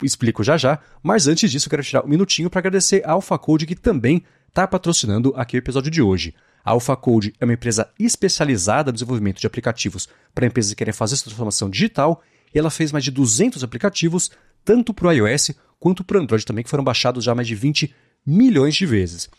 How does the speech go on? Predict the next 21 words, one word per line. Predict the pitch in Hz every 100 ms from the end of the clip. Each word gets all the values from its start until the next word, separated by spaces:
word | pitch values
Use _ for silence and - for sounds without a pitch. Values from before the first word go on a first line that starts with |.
| _ -
Então, | 120 139
se | 143
você | 139 143
tem | 247
uma | 214
empresa, | 202 - 107 117 113 - _ -
ou | 127
um |
produto, | 135 131 110 117 - 120 _ -
ou | 247
um | 302
projeto, | 247 226 92 127 160
uma | 117 139
ideia | 98 95 151 143
bacana | 120 117 104
que | 101
você | 113 -
quer | - 120
tirar | - 117
do | 120
papel | 113 - 101 87